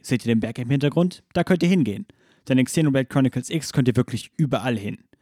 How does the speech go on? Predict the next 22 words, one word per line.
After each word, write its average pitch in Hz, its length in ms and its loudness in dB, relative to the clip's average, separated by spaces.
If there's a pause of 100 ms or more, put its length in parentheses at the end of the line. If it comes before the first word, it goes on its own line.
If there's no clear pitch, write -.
(220)
Und 135 160 2
ich 127 80 0
sage 180 180 0
es - 140 -6
noch 156 100 -2
einmal: 117 440 -4
Das 139 120 0
Spiel 175 220 -4
ist 131 260 -2
riesig. 120 460 -2 (840)
Wenn 131 100 6
ihr 123 120 4
also 131 160 2
einen 120 200 2
Berg 190 240 2
seht, 127 360 0
dann 120 200 4
ja, 113 320 -2 (120)
könnt 143 160 0
ihr 160 80 -2
da 180 160 2
hoch. 131 300 -2